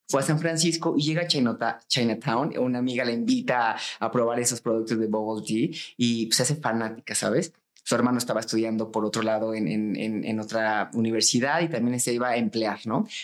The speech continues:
Pero en su mente siempre maquilaba de, "Oye, quiero traer ese producto a México, es un producto innovador". Algo padre y algo diferente es que es un producto que, como bien sabes, es para orientales. Y de repente traerlo para el, para el, eh, sector occidental fue así de, "Sí,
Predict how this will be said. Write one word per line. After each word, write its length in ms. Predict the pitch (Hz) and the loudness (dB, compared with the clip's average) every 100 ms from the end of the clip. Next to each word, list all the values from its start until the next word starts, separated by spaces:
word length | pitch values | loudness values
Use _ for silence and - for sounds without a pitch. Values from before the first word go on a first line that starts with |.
| - | -2
Pero 200 | 147 151 | 0 2
en 100 | 156 | 2
su 120 | 165 | 4
mente 280 | 175 196 202 | 2 2 2
siempre 320 | - 185 180 | 2 0 0
maquilaba 460 | 175 156 139 143 151 | -2 0 0 0 0
de, 100 | 139 | 0
"Oye, 260 | 160 165 - | 2 0 2
quiero 160 | 165 | 0
traer 160 | 170 156 | 0 0
ese 160 | 156 160 | 0 0
producto 320 | 139 139 151 | -2 0 2
a 40 | |
México, 320 | 175 202 156 | 2 2 -2
es 60 | 147 | 0
un 80 | 156 | 2
producto 260 | 143 143 | 2 2
innovador". 480 | 135 120 107 104 - _ _ | 2 2 2 0 -6 _ _
Algo 400 | - 233 302 302 | 0 2 2 0
padre 380 | 135 147 151 160 | 0 0 2 2
y 100 | 170 | 2
algo 240 | 151 165 175 | 0 0 0
diferente 540 | 135 - 127 135 156 | 0 0 0 0 0
es 80 | 156 | 0
que 180 | 147 143 | 0 2
es 120 | 143 | 2
un 120 | 175 | 2
producto 500 | 156 127 123 131 143 | 2 2 0 -2 -4
que, 120 | - | -2
como 180 | 120 117 | -4 -2
bien 220 | 123 127 | 0 0
sabes, 340 | 127 117 120 123 | 0 0 0 -2
es 100 | - | -2
para 280 | 120 117 | -2 0
orientales. 800 | 117 123 123 120 143 131 127 - _ _ _ - | 0 2 0 0 -2 -2 -4 -8 _ _ _ 0
Y 100 | 135 | 2
de 100 | 143 | 4
repente 340 | 147 160 165 | 2 2 2
traerlo 340 | 208 156 156 165 | 0 2 0 0
para 180 | 147 127 | 0 2
el, 340 | 120 117 120 | 2 0 -2
para 180 | 123 120 | 0 0
el, 220 | 117 117 | 0 0
eh, 340 | 113 113 131 _ | -2 -2 -6 _
sector 420 | - 123 - 135 - | -2 0 0 0 0
occidental 680 | - - 120 113 117 123 139 | 2 2 2 2 2 0 0
fue 140 | 131 | 0
así 220 | 123 123 | 0 0
de, 160 | 113 - | -2 2
"Sí, 520 | 170 226 294 - | 4 4 2 -8